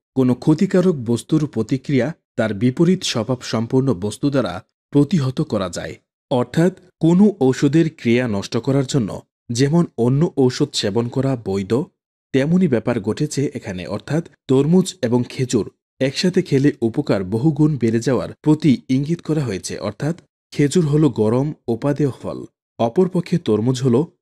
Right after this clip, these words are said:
ঠান্ডা উপাদেয় ফল। এটি একটির সাথে আরেকটি মিশিয়ে খেলে তা শরীরের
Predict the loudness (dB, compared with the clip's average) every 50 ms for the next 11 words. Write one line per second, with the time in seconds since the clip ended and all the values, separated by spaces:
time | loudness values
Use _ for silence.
0 | _ -12 -8 -6 -6 -4 -2 0 -2 -2 -2 -4 -4 -4 -2 -2 0 -2 -2 -4
1 | -8 -10 -10 -10 -10 -12 -16 _ _ _ _ _ 2 2 2 4 4 2 2 2
2 | 2 -2 -2 -2 0 0 0 2 2 0 0 0 0 -2 -2 -2 -2 -2 -2 -4
3 | -4 -2 -2 0 0 -2 -4 -4 -2 -4 -2 0 0 0 2 0 0 -2 _ _
4 | _ -4 -4 -4 -4 -4 -2 0 0 2 2 2 4 2 2 2